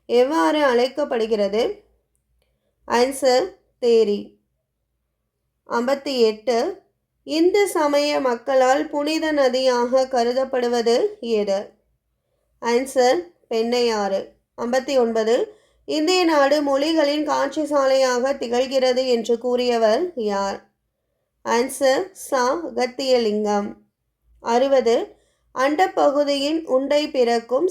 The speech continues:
சிறியாக பெரியோன் தெரியின் என்ற திருவாசக பாடலை பாடியவர் யார்? ஆன்சர் மாணிக்க வாசகர். அறுபத்தி ஒண்ணு, தமிழோவியம் என்ற நூலின் ஆசிரியர் யார்?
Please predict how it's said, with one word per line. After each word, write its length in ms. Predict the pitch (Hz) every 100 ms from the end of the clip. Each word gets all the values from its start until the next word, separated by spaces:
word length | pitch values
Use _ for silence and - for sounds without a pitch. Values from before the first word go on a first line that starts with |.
| -
சிறியாக 800 | 285 294 311 294 277 277 277 277
பெரியோன் 580 | 240 233 254 254 262
தெரியின் 520 | 247 214 226 233 220 214
என்ற 640 | 226 214 208 220 359 - _ _ _
திருவாசக 720 | 302 302 320 311 311 285 277
பாடலை 520 | 277 254 247 247 247 247
பாடியவர் 800 | 240 226 240 240 226 220 403 -
யார்? 520 | 220 202 196 208 _ _ _ _ _ _ _ _ _ _ _ _ _ _ _ _ _ _ _ _ _ _ _ _ _
ஆன்சர் 720 | 220 240 269 294 254 349 359 -
மாணிக்க 580 | 233 240 262 254 - 247
வாசகர். 760 | 214 208 220 208 202 208 - _ _ _ _ _ _ -
அறுபத்தி 480 | 233 254 277 285 262
ஒண்ணு, 420 | 233 226 240 403 - _ _ _
தமிழோவியம் 760 | 311 302 330 359 339 311 302 294
என்ற 320 | 269 269 269
நூலின் 400 | 269 277 277 269
ஆசிரியர் 800 | 240 247 247 254 247 226 247 370
யார்? 500 | 240 220 202 202 -